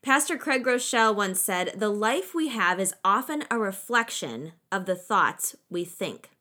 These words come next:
The life we have is often a reflection of the thoughts we think. Our mind is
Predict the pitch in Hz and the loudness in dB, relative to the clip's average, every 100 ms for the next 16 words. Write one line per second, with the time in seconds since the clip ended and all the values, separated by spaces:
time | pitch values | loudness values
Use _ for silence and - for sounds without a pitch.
0 | _ _ _ _ _ _ _ _ 220 208 | _ _ _ _ _ _ _ _ -2 -2
1 | 202 214 285 285 233 247 226 226 185 123 | 4 4 4 0 -6 -6 -4 0 0 0
2 | 190 190 - _ - 196 - 185 214 277 | -4 -14 -20 _ -4 -4 2 2 2 0
3 | 262 - 214 190 190 - 208 185 - 165 | -4 -4 -6 -6 -8 -4 -2 -2 -4 -10
4 | - 185 - _ - 180 180 180 170 156 | -10 -12 -16 _ -8 -6 -6 -4 -4 -4
5 | - - - 170 165 156 - _ _ _ | -8 -10 -12 -12 -10 -14 -16 _ _ _
6 | _ _ _ - _ - 226 302 277 262 | _ _ _ -20 _ -4 2 4 4 2
7 | 254 208 196 - 208 202 196 | 2 0 -4 -2 0 0 -2